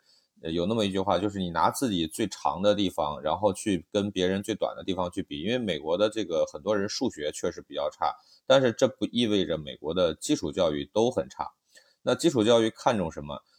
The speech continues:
中小学是基础教育，全世界范围都是如此。在“基础教育”一词当中呢，基础的基本内涵被定义为人在未来进一步接受高等教育以及在社会生活中获得生存和发展的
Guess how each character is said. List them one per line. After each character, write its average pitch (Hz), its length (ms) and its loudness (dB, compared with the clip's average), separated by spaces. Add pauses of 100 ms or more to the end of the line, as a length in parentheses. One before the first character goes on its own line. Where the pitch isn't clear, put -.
(160)
中 147 160 2
小 113 160 8
学 98 200 2
是 101 120 -4
基 120 120 -2
础 90 140 -2
教 82 220 2
育， 67 80 -4
全 95 200 -2
世 107 140 -4
界 104 100 2
范 95 160 0
围 87 120 0
都 95 180 -2
是 85 80 -2
如 78 140 -4
此。 67 280 -4
在 110 160 6
“基 160 140 2
础 123 140 0
教 104 180 6
育” 98 60 2
一 - 20 2
词 95 180 -6
当 95 200 2
中 95 160 0
呢， 82 140 -2
基 - 180 0
础 135 180 -8
的 78 100 -6
基 113 160 -6
本 87 200 -2
内 95 100 0
涵 80 260 -8
被 90 160 -4
定 98 220 -4
义 82 100 -4
为 76 280 -4 (320)
人 101 260 2
在 127 160 8
未 117 200 4
来 82 220 4
进 110 200 0
一 98 80 0
步 95 120 -4
接 107 200 2
受 92 100 2
高 98 160 4
等 80 160 0
教 90 220 4
育 73 100 -4
以 76 60 -6
及 101 160 -6
在 110 160 6
社 - 180 4
会 113 140 4
生 117 180 -2
活 92 140 0
中 87 120 -2
获 95 200 0
得 95 100 0
生 131 180 -6
存 98 160 -4
和 101 80 -8
发 110 220 4
展 90 180 0
的 76 80 -4